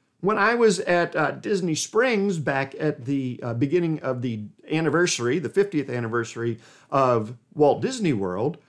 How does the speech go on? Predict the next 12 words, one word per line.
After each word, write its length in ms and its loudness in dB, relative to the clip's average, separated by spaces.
I 60 -8
was 180 2
going 380 2
through 200 -6
Disney 280 0
Springs 440 -6
to 100 -8
get 180 -4
a 60 -4
cup 240 -6
of 80 -8
coffee, 540 -4